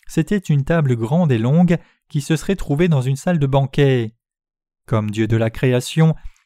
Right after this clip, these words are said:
notre Seigneur a tout fait et il connaît tout. Donc le Seigneur savait aussi qu'il y avait un certain homme dans la ville qui avait ce genre de table. Puisqu'il n'y a rien que le Seigneur ne pouvait pas faire,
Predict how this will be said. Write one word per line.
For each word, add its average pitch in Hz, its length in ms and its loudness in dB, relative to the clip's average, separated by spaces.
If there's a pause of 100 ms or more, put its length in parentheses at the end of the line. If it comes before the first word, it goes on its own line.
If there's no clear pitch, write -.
notre 139 300 -2
Seigneur 156 400 2
a 120 100 0
tout - 200 -8
fait 170 400 0
et 123 60 0
il 120 140 -4
connaît 143 280 2
tout. 202 340 -2 (560)
Donc 117 220 -2
le 123 60 0
Seigneur 117 400 -2
savait 120 340 -2
aussi 175 320 0
qu'il 151 200 -2
y 143 80 2
avait 147 240 -2
un 131 80 -2
certain 135 400 -2
homme 156 160 2
dans 123 80 2
la 120 160 0
ville 156 260 0
qui 135 140 -4
avait 139 160 0
ce 131 160 -8
genre 135 240 -2
de 113 80 -2
table. 156 480 0 (640)
Puisqu'il 117 340 -4
n'y 110 80 -2
a 107 60 0
rien 117 220 -2
que 120 120 -4
le 110 100 -2
Seigneur 143 360 0
ne 147 100 2
pouvait 139 280 0
pas 135 140 2
faire, 151 380 0